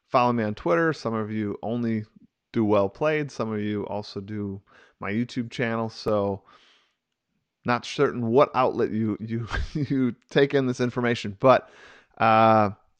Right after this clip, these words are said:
the Five for Five challenge is something I started on my YouTube channel last year, and it's just trying to do, like, one micro goal for five days in a row with, like, absolute fidelity.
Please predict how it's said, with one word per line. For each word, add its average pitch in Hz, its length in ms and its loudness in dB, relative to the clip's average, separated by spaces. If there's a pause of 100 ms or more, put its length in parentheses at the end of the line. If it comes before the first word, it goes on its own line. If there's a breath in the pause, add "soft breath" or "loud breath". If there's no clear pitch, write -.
(140)
the 113 100 0
Five 165 260 6
for 147 80 -6
Five 131 260 4
challenge 123 320 -2
is 107 80 -10
something 107 200 -6
I 107 40 -2
started 117 280 0
on 110 80 0
my 101 100 -2
YouTube 107 340 -6
channel 101 300 -6
last 101 380 -8
year, 95 260 -6 (520 soft breath)
and 98 260 -4
it's 92 120 -12
just 127 220 -8
trying 127 240 0
to 110 80 0
do, 110 400 0 (460 soft breath)
like, 92 180 -8
one 117 600 0
micro 113 520 0
goal 101 460 2
for 95 160 -12
five 101 400 -6
days 101 260 -4
in 92 60 -10
a 92 40 -10
row 87 220 -8
with, 90 220 -10
like, 87 300 -12
absolute 98 500 -10
fidelity. 90 640 -6